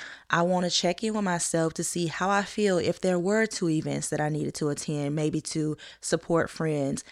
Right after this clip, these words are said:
in the same week. And one thing that I can say to my friends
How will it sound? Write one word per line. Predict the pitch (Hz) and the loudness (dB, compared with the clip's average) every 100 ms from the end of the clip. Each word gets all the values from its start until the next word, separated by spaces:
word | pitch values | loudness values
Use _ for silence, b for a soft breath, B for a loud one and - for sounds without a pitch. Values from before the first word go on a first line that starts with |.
| B | B
in | - 175 | -2 0
the | 165 | 0
same | - 160 143 151 | 0 0 0 0
week. | 208 185 - - B B B B - | -2 -2 -8 -20 B B B B -2
And | 175 170 170 | 2 2 2
one | 180 208 240 | 0 2 2
thing | 226 | 0
that | 196 | 2
I | 165 170 | 0 0
can | 160 | -2
say | - - 180 190 160 | -2 2 2 2 0
to | 165 | 0
my | 151 151 | -2 -2
friends | 233 294 240 190 180 | -2 0 2 0 -2